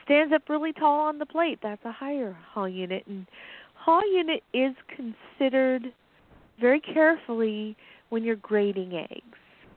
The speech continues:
Um, so it depends on whether it gets a, a U S D A double A,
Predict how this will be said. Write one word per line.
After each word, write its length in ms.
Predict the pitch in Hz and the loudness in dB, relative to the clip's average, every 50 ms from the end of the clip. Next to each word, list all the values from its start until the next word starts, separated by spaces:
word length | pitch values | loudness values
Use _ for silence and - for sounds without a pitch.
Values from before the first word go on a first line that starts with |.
| _ _ _ - - - - - - - _ | _ _ _ -20 -20 -20 -20 -20 -20 -16 _
Um, 300 | - 214 202 190 185 185 - - | -6 -4 -4 -4 -4 -6 -4 2
so 120 | 226 208 | 4 4
it 100 | 208 202 | 4 4
depends 400 | - 233 - - 247 233 226 220 | 4 0 0 2 2 2 2 2
on 260 | 233 214 208 202 196 196 | 2 4 4 2 2 4
whether 500 | 202 208 196 202 196 190 185 185 190 - | 2 4 4 2 0 0 -2 -4 -6 -6
it 120 | - 208 - | -10 -6 0
gets 200 | 220 202 196 - - | 2 0 2 0 -4
a, 380 | 202 190 _ _ _ _ - | -8 -8 _ _ _ _ -6
a 200 | 190 180 175 180 | -6 -6 -6 -6
U 220 | 180 180 202 208 202 | -6 -2 2 2 2
S 80 | 196 202 - - | 2 0 -6 -6
D 160 | - 208 196 190 | -2 2 2 4
A 320 | 185 180 180 175 180 180 - - - - - - - _ _ _ | 4 4 4 2 0 -2 -8 -18 -20 -20 -20 -20 -20 _ _ _
double 300 | 277 269 269 254 269 262 | 2 2 2 2 2 2
A, 360 | 247 247 240 233 233 233 233 | 4 4 2 2 0 -4 -8